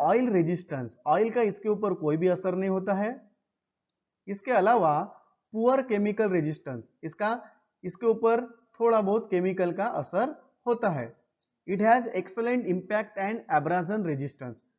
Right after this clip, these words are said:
है ना? अभी देखो इम्पैक्ट रेजिस्टेंस मतलब इसकी टफनेस काफी अच्छी, इसकी क्या अच्छी है?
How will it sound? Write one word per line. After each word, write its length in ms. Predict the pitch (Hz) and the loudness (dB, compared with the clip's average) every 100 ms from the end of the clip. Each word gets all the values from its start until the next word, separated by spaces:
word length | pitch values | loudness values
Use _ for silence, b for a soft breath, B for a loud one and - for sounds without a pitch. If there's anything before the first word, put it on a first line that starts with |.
| _ - | _ -8
है 60 | 214 | -4
ना? 160 | 240 - _ _ - | -4 -6 _ _ -6
अभी 140 | 226 | 0
देखो 240 | 220 240 208 | 0 0 0
इम्पैक्ट 420 | 180 175 233 226 | 0 0 0 0
रेजिस्टेंस 480 | 196 208 202 226 202 | -2 -2 -4 -4 -2
मतलब 280 | 196 220 202 | -2 0 -2
इसकी 220 | - 233 - | -4 -10 -4
टफनेस 420 | 170 - 214 226 | -6 -2 -4 -2
काफी 280 | 185 170 170 | -2 -2 0
अच्छी, 260 | 139 - 131 | -2 -6 -10
इसकी 200 | 131 156 | -8 -6
क्या 240 | 165 180 | -4 -4
अच्छी 240 | 170 - 208 | -6 -6 -4
है? 200 | 233 | -4